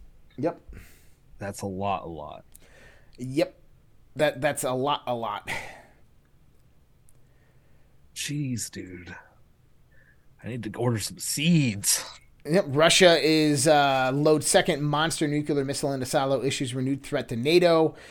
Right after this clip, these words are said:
Speaker 1: Uh, they're not playing around. Russian troops to hold drill in Ukraine's Belarus. Putin is in Belarus. Putin prepares new hypersonic twenty thousand mile per hour Avangard meteorite missile that travels twenty-seven times the speed of sound and can hit any target in the world in less than thirty minutes.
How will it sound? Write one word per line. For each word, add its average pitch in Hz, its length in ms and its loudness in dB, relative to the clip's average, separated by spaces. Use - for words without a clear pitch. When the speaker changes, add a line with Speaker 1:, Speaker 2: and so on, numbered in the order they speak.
Speaker 1:
Uh, 156 140 4
they're 220 120 8
not 262 180 4
playing 262 200 4
around. 233 280 2
Russian 156 220 0
troops - 260 0
to 151 60 2
hold 143 220 2
drill 151 320 4
in 131 160 -2
Ukraine's 143 560 -2
Belarus. 143 680 0
Putin 202 300 2
is 143 120 2
in 170 140 2
Belarus. 160 540 4
Putin 220 220 4
prepares 185 380 6
new 175 180 6
hypersonic 165 580 2
twenty 185 220 -2
thousand 165 300 2
mile 151 180 2
per 151 180 2
hour 147 360 8
Avangard 151 880 4
meteorite 165 640 2
missile 143 400 0
that 127 140 -6
travels 135 340 -2
twenty-seven 180 560 0
times 165 460 -4
the 139 60 -4
speed 147 300 -4
of 135 60 -6
sound 143 320 -4
and 127 100 -6
can 127 80 -4
hit 139 240 -4
any 185 200 0
target 170 340 4
in - 40 -6
the 151 80 2
world 143 300 2
in 127 100 -6
less 127 180 -8
than 120 100 -8
thirty 123 240 -6
minutes. 95 400 -12